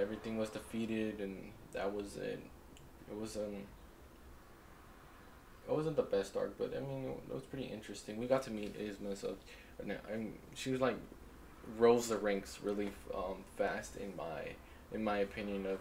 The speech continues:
the best characters in, in this, um, series. I don't think she's top ten yet. Probably top fifteen, but not top ten. Um,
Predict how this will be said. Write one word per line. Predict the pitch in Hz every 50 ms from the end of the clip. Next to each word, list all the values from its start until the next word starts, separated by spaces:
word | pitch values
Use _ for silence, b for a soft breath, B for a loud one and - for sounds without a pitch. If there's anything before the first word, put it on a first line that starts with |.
| - -
the | 104
best | 95 - - 98 - - -
characters | - 101 98 101 101 104 - - - - 98 101 101 -
in, | 98 98 98 101 - B B B B B B B - - - - - -
in | 104 104 101 98
this, | 92 98 - - - - - - - -
um, | - - - - - - -
series. | - - - 92 85 82 82 87 90 - - - - - - - - - - - - - - - - - - - - - - - - - -
I | 107 107 104
don't | 101 110 120 117 - -
think | 120 110 110
she's | - 98 95
top | - - 95 82 - - -
ten | - - 90 87
yet. | - - - - - -
Probably | - 117 120 123
top | - - 95 - -
fifteen, | - - - - - - - - - B B B B B B B B - -
but | - - - - -
not | 92 87 -
top | - - - - -
ten. | - - - - - - B B B B B B B - - - - - - - - - - - - - - - - - - - - - - -
Um, | - - - - -